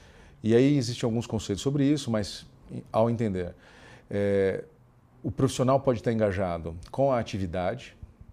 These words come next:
com o líder, com o time ou com a empresa. O melhor profissional é aquele que tá engajado com os quatro. Ele adora o que ele faz, ele tem um bom time, o líder dele é maravilhoso, ele se engaja com aquele líder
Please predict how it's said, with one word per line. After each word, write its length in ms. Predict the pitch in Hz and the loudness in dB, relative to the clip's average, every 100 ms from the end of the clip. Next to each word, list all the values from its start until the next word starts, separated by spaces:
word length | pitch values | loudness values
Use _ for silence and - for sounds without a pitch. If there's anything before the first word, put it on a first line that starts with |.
| _ _ - - - - - - | _ _ -20 -20 -20 -20 -18 0
com 260 | 151 160 | 2 4
o 40 | 113 | 2
líder, 420 | 95 104 117 135 120 - - - | 2 2 0 -2 -8 -16 -20 -2
com 220 | 156 170 | 0 0
o 40 | |
time 480 | 147 - 120 131 147 | -2 0 0 0 -2
ou 160 | 120 123 | 0 0
com 120 | 127 | 2
a 20 | |
empresa. 460 | 131 - 90 80 76 - - - _ _ - _ - - - | -2 -2 -2 -2 -8 -16 -20 -20 _ _ -20 _ -20 -14 0
O 40 | |
melhor 260 | 120 127 - | 4 8 6
profissional 560 | 180 - - 113 139 | 4 -2 -2 2 2
é 40 | 127 | 2
aquele 220 | 104 117 | 0 -4
que 60 | 110 | -2
tá 100 | 117 | 0
engajado 340 | 113 104 107 | 0 0 -2
com 100 | 120 | -4
os 60 | 107 | -6
quatro. 420 | 98 82 - - - - | -4 -4 -6 -20 -20 -10
Ele 120 | 92 | -6
adora 380 | 90 82 107 147 | -4 0 4 4
o 40 | |
que 60 | 160 | 2
ele 80 | 160 | 0
faz, 460 | - 107 117 - - - - - - | 4 4 2 -4 -20 -20 -20 -18 -10
ele 140 | 87 | -8
tem 280 | 87 - 131 | -4 0 2
um 60 | 165 | 4
bom 140 | 165 | 2
time, 440 | 156 - 110 110 110 - - - _ | 0 0 0 -2 -6 -14 -20 -20 _
o 80 | 107 | -4
líder 400 | 95 110 160 151 | 2 2 4 4
dele 200 | 120 117 | 4 2
é 40 | |
maravilhoso, 500 | 110 104 101 95 101 | 2 2 2 2 0
ele 80 | 98 | -2
se 200 | 92 - | -4 -4
engaja 320 | 95 101 110 | 0 2 2
com 60 | 95 | 0
aquele 240 | 90 90 | -4 -2
líder 360 | 87 101 120 147 | 0 0 2 -2